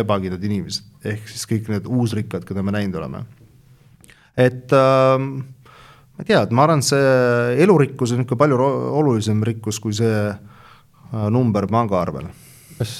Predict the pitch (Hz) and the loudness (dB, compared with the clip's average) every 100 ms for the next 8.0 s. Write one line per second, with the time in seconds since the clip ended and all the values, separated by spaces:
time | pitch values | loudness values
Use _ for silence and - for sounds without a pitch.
0 | 113 113 117 117 - 143 110 110 110 110 | 2 4 2 2 4 2 2 -2 0 2
1 | 113 104 127 113 104 104 - - 110 120 | 2 2 0 2 0 -2 -6 -2 2 2
2 | 104 127 - 101 - 123 123 196 220 _ | 4 2 2 -4 -4 -4 -4 -6 -10 _
3 | - 101 - - - _ _ - 110 98 | -10 -6 -6 -10 -20 _ _ -2 0 4
4 | - 151 127 113 107 - - 104 104 101 | 6 8 6 4 0 -6 0 2 2 0
5 | - - - - 127 104 - 123 123 101 | -6 -20 -2 4 4 4 2 2 4 0
6 | 98 - - - - - - _ _ _ | -4 -6 -10 -10 -20 -20 -20 _ _ _
7 | _ _ _ - 131 135 - 104 101 101 | _ _ _ -2 4 4 4 0 0 -2